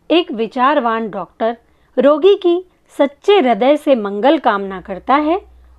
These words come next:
और निरोग बनाने के लिए स्वयं कष्ट सहता हुआ जी तोड़कर परिश्रम करता है, वैसे ही आप पापी व्यक्तियों को निष्पाप करने के लिए साम, दाम, दंड, भेद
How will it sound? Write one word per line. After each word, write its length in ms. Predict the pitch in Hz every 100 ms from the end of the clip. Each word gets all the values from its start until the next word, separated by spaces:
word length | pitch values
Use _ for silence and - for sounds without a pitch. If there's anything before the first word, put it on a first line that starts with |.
| _
और 280 | 311 320 190 - _ _
निरोग 400 | 254 254 285 349
बनाने 440 | 254 226 208 220 339
के 140 | 349
लिए 300 | 302 220 185 - _ _ _
स्वयं 320 | - 294 359 392 339
कष्ट 280 | 294 - 254
सहता 420 | - 208 202 220
हुआ 360 | 208 208 202 208 _ _ 254
जी 200 | 262 349
तोड़कर 600 | 349 262 262 254 240 226 _ _ -
परिश्रम 440 | 220 208 208 180
करता 340 | 175 190 - 294
है, 200 | 302 403 415 _ _ -
वैसे 340 | 302 381 381
ही 180 | 285 202 - _ _ _ -
आप 360 | 220 226 - _ _ _ _
पापी 340 | 294 285 320 359
व्यक्तियों 520 | 269 247 - 247 226
को 340 | 190 233 240 - _
निष्पाप 560 | 233 240 - 277 339 359
करने 340 | 285 220 214
के 160 | 190 202
लिए 280 | 185 180 175 _ _ _ _
साम, 420 | - 262 247 247 233
दाम, 460 | 226 220 220 220
दंड, 360 | 196 233 233 220
भेद 380 | 180 175 226 214